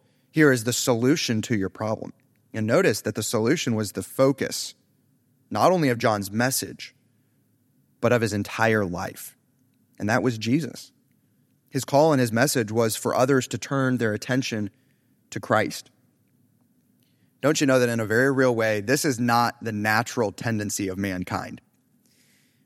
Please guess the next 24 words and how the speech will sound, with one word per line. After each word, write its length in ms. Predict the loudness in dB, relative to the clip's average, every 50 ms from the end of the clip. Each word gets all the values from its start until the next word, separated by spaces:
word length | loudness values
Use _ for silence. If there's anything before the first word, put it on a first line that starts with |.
| _ _
When 120 | -4 0
you 120 | 2 2 4
get 140 | 4 6 4
up 160 | 4 4 2
in 80 | -2
front 220 | -2 0 2 2 2
of 80 | 0
people 540 | 0 0 0 0 2 2 2 2 4 2 2 0
and 220 | -2 -4 -4 -2
people 260 | 0 0 0 0 0 0
begin 300 | 0 0 0 0 -2 -2
to 120 | -2 -4
notice 460 | -2 0 2 2 4 4 2 0 0 0
you 340 | 2 2 2 2 0 -2 -4
and 120 | -4 -4
begin 260 | -4 -4 -2 -2 -4 -4
to 120 | -4 -4
listen 300 | -2 -2 -2 0 0 -2 0
to 100 | 0 0
you, 80 | 0
isn't 220 | 0 0 0 0 0
it 100 | 0 0
true 300 | 0 0 2 2 2 2
that 180 | 0 -2 -4